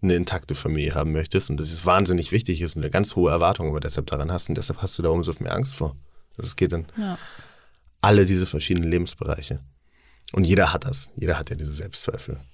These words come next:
Speaker 1: Und jeder hat ja Angst. Voll,
Speaker 2: Definitiv,
Speaker 1: auf jeden
Speaker 2: ja.
Speaker 1: Fall. Der andere mehr, der andere weniger, aber jeder hat ja,
Speaker 2: Ja.
Speaker 1: diese Stimme im Kopf, die uns dann sagt so, "Ey, yo, warum du? Warum solltest du das können?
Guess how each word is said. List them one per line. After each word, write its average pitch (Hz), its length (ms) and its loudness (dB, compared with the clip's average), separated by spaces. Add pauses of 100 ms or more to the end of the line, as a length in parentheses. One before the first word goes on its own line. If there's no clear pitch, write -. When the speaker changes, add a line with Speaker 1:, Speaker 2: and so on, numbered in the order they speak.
(140)
Speaker 1:
Und 71 140 -2
jeder 85 180 4
hat - 140 -6
ja 78 100 -2
Angst. 82 400 -4 (200)
Voll, 160 340 4
Speaker 2:
Definitiv, 156 100 0
Speaker 1:
auf 170 120 -4
jeden 87 220 -2
Speaker 2:
ja. 120 60 -2
Speaker 1:
Fall. 82 220 0 (760)
Der - 80 -2
andere 95 220 6
mehr, 95 180 6
der 87 80 4
andere 85 220 2
weniger, 92 300 4
aber 80 120 -2
jeder 82 300 4
hat 82 160 -2
ja, 85 240 0
Speaker 2:
Ja. 73 60 -6 (1400)
Speaker 1:
diese 82 200 2
Stimme 90 300 2
im 76 140 0
Kopf, - 300 -2
die 76 120 -2
uns 73 140 -4
dann 80 160 -4
sagt 76 260 -2
so, 71 180 -4 (760)
"Ey, 78 240 0
yo, 76 380 -2 (720)
warum 76 460 2
du? 90 260 2
Warum 67 180 -6
solltest 69 360 -4
du - 40 -2
das 67 220 -4
können? - 280 -6